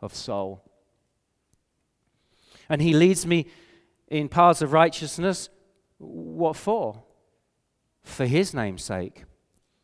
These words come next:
You see, the shepherd ties his reputation to his sheep, which is rock solid assurance that he will keep us on the right paths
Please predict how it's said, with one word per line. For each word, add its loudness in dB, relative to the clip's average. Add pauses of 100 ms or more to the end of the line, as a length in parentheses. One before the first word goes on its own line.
(540)
You -6
see, 0
the 0
shepherd 0
ties 2
his 2
reputation -2 (340)
to 2
his 4
sheep, -6 (1160)
which -6
is -6
rock -2
solid -2
assurance -8
that -10
he -8
will -8
keep -12
us -8
on -10
the -12
right -8
paths -8